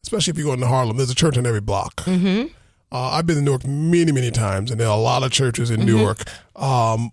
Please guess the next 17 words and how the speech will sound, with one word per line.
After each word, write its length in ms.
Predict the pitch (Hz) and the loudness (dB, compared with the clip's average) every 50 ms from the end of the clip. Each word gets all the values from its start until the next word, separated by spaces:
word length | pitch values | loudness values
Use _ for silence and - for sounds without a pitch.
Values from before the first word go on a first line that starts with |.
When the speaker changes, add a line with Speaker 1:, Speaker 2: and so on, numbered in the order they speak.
| - | -12
Speaker 1:
what, 380 | 139 160 165 202 285 349 - - | -12 -6 -2 -2 -2 -2 -4 -6
what, 240 | 202 226 - - - | -8 -8 -8 -8 -6
what 180 | 170 185 233 403 | -2 0 0 0
do 60 | 480 | 0
you 160 | 494 466 427 | 0 -2 -4
feel 300 | 359 - - 277 247 208 | -4 -4 -2 0 2 2
like 220 | 170 160 160 151 - | 2 2 0 -2 -4
the, 100 | - 147 | -8 -8
what 160 | - 175 185 | -4 0 0
do 60 | 285 339 | 2 2
you 80 | 370 | 2
feel 240 | - - - 233 196 | 2 2 2 2 2
the 120 | 160 143 131 | 2 0 0
church 360 | - - - 185 156 135 - | 0 0 2 2 0 0 -2
impact 520 | - 143 170 175 170 135 123 117 113 - - | -2 0 2 2 4 4 4 2 0 -4 -4
has 200 | - 131 127 120 | -2 -2 -2 0
been 360 | 113 113 113 110 107 117 123 | 0 0 -2 0 -2 -4 -8